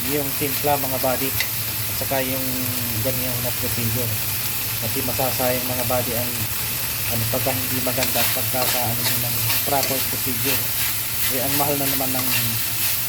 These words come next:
baboy, mga buddy, kaya anahan natin ng konti pagka kayo nagpapractice. At saka natin iaano ang tubig, mga buddy. O, ganyan na.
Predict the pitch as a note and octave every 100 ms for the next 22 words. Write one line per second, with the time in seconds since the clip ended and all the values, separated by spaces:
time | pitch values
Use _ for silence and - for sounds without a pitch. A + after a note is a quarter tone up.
0 | - - - - - - - - - -
1 | C3 B2 B2+ B2+ B2 A2+ A#2 A#2+ A2+ B2
2 | B2 - - - - - - - - -
3 | - - - - - - - - - -
4 | - A#2+ B2 B2 A#2+ A#2+ A#2 A#2+ A#2+ A2+
5 | A2+ A#2 A#2+ A2 A#2+ A#2 A2+ B2+ A#2+ A2+
6 | A2+ A2+ A2+ A#2 A#2+ G#2+ - - - -
7 | C#3 C#3 C3+ C3 C3 B2+ C3+ B2 C3+ C3
8 | A#2+ G#2+ - B2+ C#3 A#2 B2+ B2 A#2+ B2
9 | A2+ - - - - - A#2+ B2 A#2+ A#2+
10 | A#2+